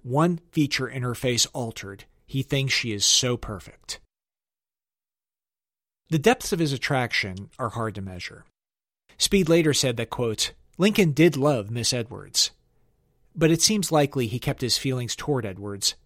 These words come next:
tightly corked." Elizabeth Edwards, Mary Todd's sister, once asked Matilda if Lincoln pursued her. Matilda replied, quote, "On my word,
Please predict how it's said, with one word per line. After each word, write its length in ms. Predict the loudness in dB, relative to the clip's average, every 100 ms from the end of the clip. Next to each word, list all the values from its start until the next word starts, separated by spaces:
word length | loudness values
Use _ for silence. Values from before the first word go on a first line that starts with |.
| -12
tightly 380 | -6 -6 -6 -10
corked." 580 | -10 -10 -14 -18 -18 -18 _ _ _ _ _ _ _ _ _ _
Elizabeth 420 | 2 4 4 2
Edwards, 500 | 0 -4 -4 0 0 -2
Mary 220 | -6 -6
Todd's 300 | -4 -4 -2
sister, 480 | -2 -2 -4 -8 -10 _ _ _ -4
once 240 | -2 2
asked 220 | 2 0
Matilda 540 | -2 -2 -2 -2 -4 -6
if 120 | -6
Lincoln 300 | -6 -4 -6
pursued 400 | -8 -6 -6 -6
her. 220 | -10 -20 _ _ _ _ _ _ _ _ -8
Matilda 340 | -4 -2 -2
replied, 560 | -4 -8 -4 -2 -2 -4
quote, 460 | -6 -6 -4 -6 -8 _ _ _ _ _ _ _ -14
"On 100 | -10
my 120 | -6
word, 460 | -2 -2 -2 -6